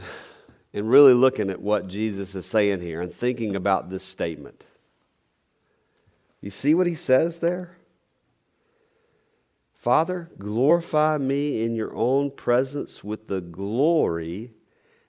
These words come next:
that I had with you before the world existed." Now,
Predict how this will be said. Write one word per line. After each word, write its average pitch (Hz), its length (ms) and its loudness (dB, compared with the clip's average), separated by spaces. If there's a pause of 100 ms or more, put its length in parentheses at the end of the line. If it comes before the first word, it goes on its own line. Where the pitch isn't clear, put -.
(100)
that 107 200 2
I 117 200 4
had 113 340 2
with 131 520 -4
you 80 540 -12 (920)
before 110 1080 2
the 101 300 0
world 90 840 -2 (140)
existed." 90 760 -10 (2750)
Now, 87 460 -4